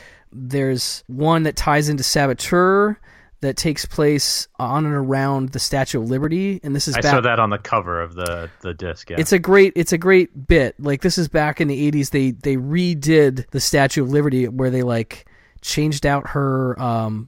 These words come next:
Speaker 1: the copper, I guess, and so they had this scaffolding up around her for a long time. And so there's this whole action sequence that plays out on that scaffolding, and it's great.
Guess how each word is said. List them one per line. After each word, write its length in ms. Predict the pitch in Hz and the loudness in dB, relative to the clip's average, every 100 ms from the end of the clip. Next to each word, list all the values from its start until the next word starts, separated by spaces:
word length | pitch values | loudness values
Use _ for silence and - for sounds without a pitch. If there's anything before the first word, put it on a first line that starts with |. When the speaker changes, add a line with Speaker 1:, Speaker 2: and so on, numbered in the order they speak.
| _ | _
Speaker 1:
the 100 | 123 | -6
copper, 480 | - 135 131 180 175 | 0 2 2 2 2
I 100 | 180 | 2
guess, 340 | 190 202 - | 2 0 0
and 140 | 156 147 | -4 0
so 100 | 160 | 0
they 120 | 143 | 2
had 200 | 151 143 | 2 0
this 160 | 135 | 0
scaffolding 640 | - - 147 143 156 135 127 | -2 -2 -2 -2 0 0 -2
up 160 | 123 | -2
around 420 | 123 120 127 131 | 0 0 0 -2
her 300 | - 120 110 | -4 -4 -4
for 380 | 110 - 113 107 - - - - | -6 -6 -4 -4 -8 -20 -20 -8
a 80 | 127 | -4
long 300 | 127 123 120 | -2 -2 -4
time. 460 | - 117 110 110 | -6 -6 -6 -8
And 420 | - 120 117 117 - - _ | -6 -4 -4 -6 -10 -20 _
so 160 | - | -2
there's 160 | 151 139 | 0 0
this 140 | 139 | -2
whole 240 | - 160 139 | 2 4 4
action 280 | 131 - 139 | 2 0 -4
sequence 280 | 131 113 | -4 -4
that 80 | 123 | -8
plays 260 | - 135 120 | -4 -4 -2
out 160 | 120 | 0
on 140 | 113 120 | 0 -2
that 140 | 107 | -4
scaffolding, 580 | - 120 113 123 101 98 | -4 -4 -4 -4 -6 -6
and 80 | 101 | -6
it's 120 | - | -8
great. 320 | - 110 92 | -4 -4 -4